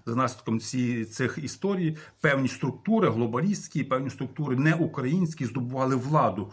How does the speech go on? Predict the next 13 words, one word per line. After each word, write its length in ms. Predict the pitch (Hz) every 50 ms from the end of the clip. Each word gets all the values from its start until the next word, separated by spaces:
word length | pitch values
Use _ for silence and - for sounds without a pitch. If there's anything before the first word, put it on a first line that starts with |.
| - -
в 200 | - 113 113 127 127
Україні. 680 | 123 - 127 123 135 131 120 113 104 104 104 98 95 98 113 - - - - - -
І 140 | 165 135 135
замість 280 | 123 135 147 131 -
того, 120 | - 143 131
щоб 320 | - - 123 131 117 - - - -
боротись, 580 | 107 113 117 160 214 208 180 156 156 120 -
та 100 | - 107
й 100 | 104 104
корупцію 600 | - - 127 156 233 233 196 156 - - - 160 156
боротись, 440 | 151 151 151 147 139 139 131 117
боротись 400 | 107 110 107 110 110 110 120 113
за 200 | 98 107 107 104